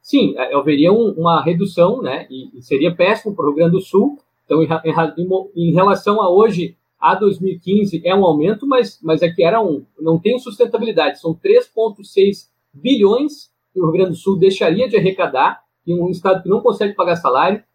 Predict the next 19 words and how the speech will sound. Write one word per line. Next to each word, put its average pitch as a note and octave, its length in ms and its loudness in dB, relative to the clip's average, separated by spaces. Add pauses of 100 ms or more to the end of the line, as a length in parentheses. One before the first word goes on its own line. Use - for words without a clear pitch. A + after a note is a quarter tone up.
(120)
que E3+ 80 -12
tem G3+ 240 2
um G#3+ 60 2
aumento G3 300 0
escalonado G3 680 0
de - 100 -14
salário D#3+ 400 -2
do D3 80 -12
setor E3 280 0
da E3 100 2
segurança E3 560 0
e C3+ 80 -6
que, - 140 -20
que - 140 -20
tá E3+ 200 -4
em E3+ 100 -2
lei, F#3+ 260 0 (120)
que C#3+ 60 -10
acaba, D3+ 340 -4